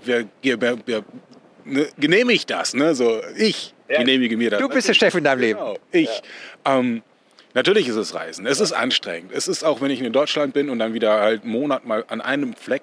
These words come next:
Speaker 1: in der Deutschland bin und stehe und arbeite, tut mir das auch gut. Weil wenn du überlegst, ich fahre jetzt die Reise, das sind in vier Monaten sind bestimmt knapp zehntausend Kilometer.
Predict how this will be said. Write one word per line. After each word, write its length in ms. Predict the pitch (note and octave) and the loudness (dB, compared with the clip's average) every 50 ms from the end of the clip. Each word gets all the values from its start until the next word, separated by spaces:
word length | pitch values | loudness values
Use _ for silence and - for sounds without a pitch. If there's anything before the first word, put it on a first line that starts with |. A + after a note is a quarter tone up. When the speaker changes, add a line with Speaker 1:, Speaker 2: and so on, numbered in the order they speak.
| - - | -6 -10
Speaker 1:
in 60 | - A#2 | -8 -6
der 200 | A2+ G#2+ G#2 - - - | -4 -4 -4 -6 -6 -2
Deutschland 420 | - A#2+ B2 - - - G#2+ G2 - | 0 0 0 0 -2 -4 -6 -2 0
bin 160 | C3+ C3 C3 | 0 0 0
und 140 | G#2+ G2+ - | -2 -6 -6
stehe 300 | - - C3 C#3 C#3 C3 | -4 -2 0 2 2 2
und 100 | A2 - | 0 -2
arbeite, 600 | G#2+ A#2+ C3+ C#3 C#3 C3+ C3+ C3 - B2 A#2+ A#2+ - - - - - - _ _ | -4 -4 -2 0 0 0 0 0 -2 -4 -4 -4 -6 -10 -20 -20 -20 -20 _ _
tut 180 | - - - - | -8 -6 -6 -4
mir 120 | C#3 B2+ | -2 -2
das 180 | A2+ G#2 - - | -2 -2 -2 -4
auch 220 | F2 - - - | -8 -10 -10 -4
gut. 280 | - E3+ E3+ A2+ F2 - - E2+ D#2+ - - - _ _ - | -2 0 0 0 -2 -4 -10 -16 -20 -20 -20 -20 _ _ -2
Weil 220 | G#2 G#2 G#2+ G#2+ | 2 2 2 2
wenn 120 | A#2 A#2 | 2 0
du 60 | B2+ B2 | -2 -2
überlegst, 300 | A#2 A#2+ B2+ C3 - - | -2 -2 -2 -4 -6 -8
ich 80 | A2+ | -12
fahre 280 | - - A#2 A#2+ C3+ C3 | -8 -6 -2 -2 -2 0
jetzt 340 | A#2 B2 C#3+ - - - B2 | 0 -2 -4 -4 -8 -10 -8
die 60 | B2 | -4
Reise, 380 | A#2 A#2+ B2 D3 D3+ C3 B2 | -2 -2 0 0 -2 -4 -4
das 200 | A2 A2 G#2 - | -4 -6 -6 -4
sind 240 | - B2 C3+ C3+ - B2 | -6 -6 -8 -8 -10 -10
in 180 | A#2+ A2+ A2+ | -8 -8 -8
vier 280 | - - - B2+ B2+ C3+ | -8 -10 -8 -8 -6 -6
Monaten 420 | C3+ C3 C3 B2+ B2 B2 G2+ A#2 G#2+ | -6 -6 -4 -4 -4 -6 -8 -8 -10
sind 200 | A2+ A#2 - - | -10 -10 -12 -12
bestimmt 300 | G#2+ - - D#3 D#3 - | -10 -8 -8 -8 -8 -10
knapp 260 | - C3 A#2+ G#2+ - | -12 -12 -12 -12 -8
zehntausend 540 | - B2+ B2+ A#2 G2+ B2 G#2+ G#2 F#2+ F#2+ E2+ | -6 -6 -6 -4 -4 -4 -4 -4 -4 -8 -10
Kilometer. 560 | - - F#2+ E2+ E2 G#2+ C#3 E3 - - - | -12 -10 -10 -8 -6 -6 -6 -6 -6 -10 -14